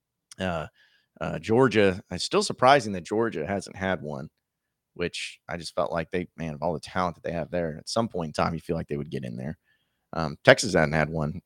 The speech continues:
recently, except for, like, Ricky Williams. Oklahoma, once they joined the S E C, they've had a bunch. But still, uh, you would be in very,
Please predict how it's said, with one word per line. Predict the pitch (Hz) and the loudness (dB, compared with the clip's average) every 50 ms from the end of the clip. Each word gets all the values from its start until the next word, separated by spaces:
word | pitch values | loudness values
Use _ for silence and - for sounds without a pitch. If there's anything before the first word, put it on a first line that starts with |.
| _ - | _ -2
recently, | 82 78 - - 85 80 | -2 0 0 -2 -2 -2
except | - - - | -2 -4 -2
for, | - 78 | -2 -2
like, | 78 - | 0 0
Ricky | 85 85 - - | 0 -2 -2 -2
Williams. | 71 80 92 90 76 69 69 - - - - _ _ _ _ _ _ _ - | 0 0 0 0 0 -2 -4 -6 -10 -12 -16 _ _ _ _ _ _ _ 4
Oklahoma, | 104 113 104 104 98 113 110 98 87 85 | 4 4 6 4 6 6 6 6 4 2
once | 87 87 | 2 2
they | 92 87 | 2 0
joined | 80 82 80 76 | 0 0 -2 -2
the | 76 | -2
S | 73 - | -4 -4
E | - 69 | -6 -4
C, | 69 | -4
they've | 78 78 | -2 -2
had | - - | -2 -4
a | - | -4
bunch. | 135 - - - - - - | -6 -8 -10 -10 -6 -4 -2
But | - - | -2 6
still, | - - 214 - - - - _ _ | 10 10 10 10 8 4 -4 _ _
uh, | - 127 120 110 104 107 110 | 12 12 12 12 12 12 10
you | 135 175 | 10 10
would | 190 - | 10 10
be | 180 180 175 165 | 8 6 6 6
in | 160 143 | 6 8
very, | 113 147 151 160 156 156 151 131 - | 10 10 10 10 10 8 6 4 2